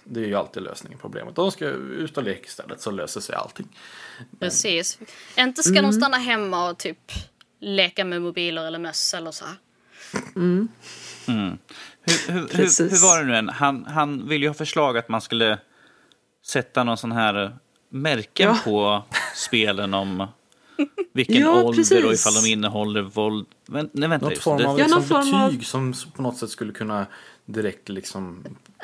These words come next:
Speaker 1: påvisa om,
Speaker 3: Ja.
Speaker 1: om ett spel är passande för barn eller inte.
Speaker 2: Ja, lite
Speaker 3: Eller liksom någon
Speaker 2: ratingsystem.
Speaker 3: gruppering. Ja, en rating.
Speaker 1: Mm.
Speaker 2: Ja! Åh, vad, åh, han är så smart.
Speaker 1: Mhm.
Speaker 3: Ja, det är ju
Speaker 2: Åh, vad
Speaker 3: fantastiskt.
Speaker 2: skulle
Speaker 3: Och jag
Speaker 2: vi
Speaker 3: menar,
Speaker 2: gjort utan
Speaker 3: och jag menar, en
Speaker 2: Mister
Speaker 3: sån här
Speaker 2: Q?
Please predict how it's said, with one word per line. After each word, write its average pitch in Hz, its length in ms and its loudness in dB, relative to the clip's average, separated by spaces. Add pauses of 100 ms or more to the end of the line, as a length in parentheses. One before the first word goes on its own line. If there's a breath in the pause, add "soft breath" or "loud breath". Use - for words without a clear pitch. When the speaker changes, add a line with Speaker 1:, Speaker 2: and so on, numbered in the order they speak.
Speaker 1:
påvisa - 380 -2
om, 202 160 -4
Speaker 3:
Ja. 269 180 2 (100)
Speaker 1:
om 349 80 4
ett 381 60 6
spel 370 280 -2
är 202 140 2
passande 151 580 -4
för 156 140 -10
barn - 360 -12
eller - 100 -20
inte. - 120 -20 (100)
Speaker 2:
Ja, 359 320 0
lite 349 180 0
Speaker 3:
Eller 311 140 6
liksom 330 280 6
någon 320 260 8
Speaker 2:
ratingsystem. 330 480 2
Speaker 3:
gruppering. 254 400 6
Ja, 330 120 6 (180)
en 392 200 4
rating. 285 540 4
Speaker 1:
Mm. 214 160 0
Speaker 2:
Ja! 370 140 -2 (640)
Åh, 294 280 0
vad, 269 140 4 (240)
åh, 226 100 2
han 226 220 -6
är 240 120 -4
så 285 160 -8
smart. - 640 0
Speaker 1:
Mhm. 143 420 -2
Speaker 3:
Ja, 185 400 6 (360)
det 190 100 0
är 196 40 6
ju 202 60 4
Speaker 2:
Åh, 202 60 -2
vad 208 140 4
Speaker 3:
fantastiskt. 220 420 2
Speaker 2:
skulle 269 320 2
Speaker 3:
Och 277 80 6
jag 269 60 6
Speaker 2:
vi 240 60 6
Speaker 3:
menar, 233 180 6
Speaker 2:
gjort 196 320 0
utan 185 420 -4 (1080 loud breath)
Speaker 3:
och 190 100 4
jag 214 80 8
menar, 202 140 6
en 202 60 6
Speaker 2:
Mister 202 160 6
Speaker 3:
sån 190 100 6
här 185 120 4
Speaker 2:
Q? 302 60 0